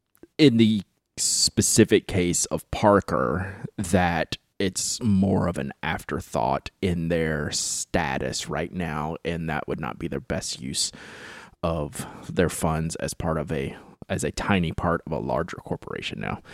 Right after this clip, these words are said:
would be my guess. But I, I, I like the idea of the question. It's a great question.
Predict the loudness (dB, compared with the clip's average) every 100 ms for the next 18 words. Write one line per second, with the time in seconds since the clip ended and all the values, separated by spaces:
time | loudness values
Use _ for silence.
0 | -20 -14 -12 -10 -10 -10 -8 -8 -6 -2
1 | 4 8 8 8 6 4 2 4 6 4
2 | 4 0 0 -2 -4 -4 -10 -8 -8 -8
3 | -8 -8 -6 -6 -6 -8 -8 -10